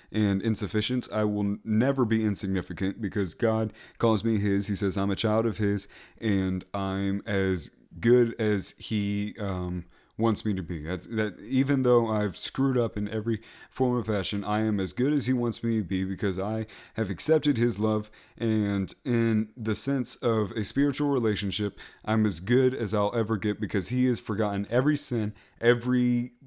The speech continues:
blemish of me, every imperfection, <sighs> excuse me, that sin has caused. He has entirely just wiped it away. He sees nothing but a child of his, uh, clothed in white. But in terms of insignificance,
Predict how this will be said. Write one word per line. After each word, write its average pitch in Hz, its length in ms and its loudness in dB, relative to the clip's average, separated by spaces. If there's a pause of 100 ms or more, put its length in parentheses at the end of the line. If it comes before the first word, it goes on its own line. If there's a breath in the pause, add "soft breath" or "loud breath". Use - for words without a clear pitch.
(100)
blemish 123 680 2
of 101 180 -2
me, 107 220 -2
every 110 260 -2
imperfection, 120 680 -2 (360 soft breath)
<sighs> - 280 -20
excuse 107 420 -6
me, 98 100 -6
that 107 200 -4
sin 175 160 0
has 175 140 -2
caused. 120 520 2 (720 soft breath)
He 127 480 2
has 110 420 -2
entirely 120 460 0
just 101 220 -4
wiped 113 260 0
it 101 60 -2
away. 87 240 -6 (280 loud breath)
He 131 140 -2
sees 120 320 2
nothing 135 480 0 (260 loud breath)
but 107 320 0
a 107 80 -2
child 123 360 2
of 120 160 -2
his, 101 320 0 (340 loud breath)
uh, 98 460 0
clothed 123 440 2
in 107 200 0
white. 92 220 -4 (340 soft breath)
But 120 200 4
in 120 120 2
terms 135 380 2
of 113 220 -4
insignificance, 117 880 -2